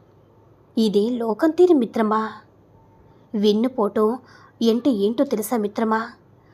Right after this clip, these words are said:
మన ముందు పొగడ్డం, మన వెనక తిట్టడం, మనం బాగుపడుతుంటే ఏడవడం, మనం బాధపడుతుంటే నవ్వడం, మనతో తీయగా మాట్లాడడం, మన వెనకే ఉంటూ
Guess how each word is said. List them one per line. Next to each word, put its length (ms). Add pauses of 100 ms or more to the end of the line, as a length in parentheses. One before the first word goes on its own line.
(240)
మన 160
ముందు 260
పొగడ్డం, 560 (380)
మన 240
వెనక 280
తిట్టడం, 480 (500)
మనం 280
బాగుపడుతుంటే 840
ఏడవడం, 600 (400)
మనం 240
బాధపడుతుంటే 840
నవ్వడం, 420 (680)
మనతో 280
తీయగా 440
మాట్లాడడం, 680 (480)
మన 200
వెనకే 460
ఉంటూ 460